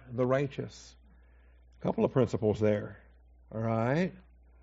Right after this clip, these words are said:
Um, and we'll deal with this in chapter thirteen, but there's a couple of principles that are at work there. First of all, the, the normal operation of what we want to do. Do you want to leave, uh, massive debts everywhere where our kids are, are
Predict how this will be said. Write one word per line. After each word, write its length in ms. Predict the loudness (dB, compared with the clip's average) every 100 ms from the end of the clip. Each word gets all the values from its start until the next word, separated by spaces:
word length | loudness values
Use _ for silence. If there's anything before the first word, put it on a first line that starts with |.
| -20 -20 -20 -20 -20 -20 -6
Um, 720 | 4 8 8 8 6 4 -2 -10 -20 -20 -20 -20 _ -8
and 100 | -4
we'll 100 | 2
deal 160 | 4
with 120 | 4
this 180 | 4 2
in 80 | 0
chapter 300 | 0 0 0
thirteen, 500 | 2 2 2 2 4
but 140 | 2 0 -10 -4
there's 160 | 2 4
a 60 | 4
couple 300 | 4 6 4
of 60 |
principles 460 | 6 2 2 0 2
that 100 | 4
are 120 | 4
at 80 | 4
work 280 | 4 4 4
there. 260 | 4 4
First 280 | 2 -2 0
of 80 | 4
all, 220 | 6 6
the, 220 | 8 6 6 -10 -20 -20 -20 -20 -20 -20 -4 2
the 80 |
normal 480 | 8 10 12 10 10
operation 680 | 10 8 8 8 8 6 2
of 80 | 6
what 160 | 6
we 80 | 6
want 240 | 6 6 6
to 60 |
do. 500 | 10 12 12 10 6 2 -16 -20 _ _ -20 _ -20 _ -20 -20 -20 -20 _ -20 -4 4
Do 60 |
you 80 | 6
want 160 | 6 6
to 60 |
leave, 520 | 8 10 10 10 8
uh, 400 | 6 6 6 2 0 -2
massive 480 | 0 2 2 2 4
debts 240 | 4 6
everywhere 480 | 4 4 6 6 6
where 200 | 6 6
our 80 | 6
kids 340 | 6 4 6
are, 280 | 4 4 4
are 240 | 2 2